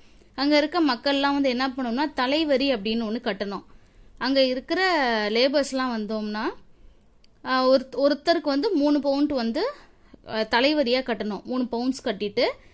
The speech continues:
அ, எல்லா இடத்துக்கும் அவங்க வந்து போயிட முடியாது. நைட்லலாம் இந்த இடத்துக்குலாம் போகக்கூடாதுன்னு சொல்லிட்டு ஒரு ரெஸ்ட்ரிக்ஷன் இருந்துச்சு. அதுக்கு எதிரா வந்து போராடினாரு இவரு.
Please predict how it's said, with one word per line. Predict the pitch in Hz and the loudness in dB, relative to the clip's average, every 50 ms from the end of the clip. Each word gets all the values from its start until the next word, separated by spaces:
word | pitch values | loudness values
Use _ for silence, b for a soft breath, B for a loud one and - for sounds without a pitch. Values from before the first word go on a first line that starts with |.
| b b b b b _ | b b b b b _
அ, | - 269 269 262 247 262 - | 2 6 6 6 4 2 -2
எல்லா | - 247 277 302 349 370 349 | 2 2 4 4 6 4 4
இடத்துக்கும் | 339 330 - 415 415 403 | 2 2 0 0 2 2
அவங்க | 349 294 262 262 285 302 | 2 2 2 0 0 0
வந்து | - 277 277 294 285 320 | 2 2 2 4 4 4
போயிட | |
முடியாது. | 285 269 247 233 220 202 202 | 4 4 2 2 0 0 0
நைட்லலாம் | 220 233 269 269 277 285 269 269 277 | -2 -2 -2 0 0 -2 -2 0 0
இந்த | 269 254 247 240 | -2 0 0 0
இடத்துக்குலாம் | 233 226 - 247 254 262 269 247 | -2 -2 -2 0 0 0 0 0
போகக்கூடாதுன்னு | 254 247 254 240 262 247 247 | 0 0 0 0 -2 -2 -2
சொல்லிட்டு | 233 - 233 214 196 202 196 - 330 | -4 -4 -4 -4 -4 -4 -4 -2 0
ஒரு | 320 285 247 | 2 2 2
ரெஸ்ட்ரிக்ஷன் | 240 240 - - 370 - - - 269 269 | 2 0 -2 -6 -8 -6 -6 -4 -2 -2
இருந்துச்சு. | 262 240 226 208 226 240 226 226 - 196 - b b b b b b b b b b b - | 0 0 -2 -2 -2 -4 -4 -6 -6 -10 -12 b b b b b b b b b b b -4
அதுக்கு | - 240 262 294 311 - 320 294 277 277 | -2 0 0 0 0 0 0 0 0 2
எதிரா | 311 330 359 359 339 | 2 2 2 2 2
வந்து | 302 262 240 294 | 2 0 -2 -2
போராடினாரு | 330 320 - 262 262 262 277 277 247 240 214 202 214 | -2 0 0 2 2 2 2 0 -2 -2 -2 -2 -2
இவரு. | 262 254 226 196 190 196 202 - | -2 -2 -4 -6 -6 -8 -8 -10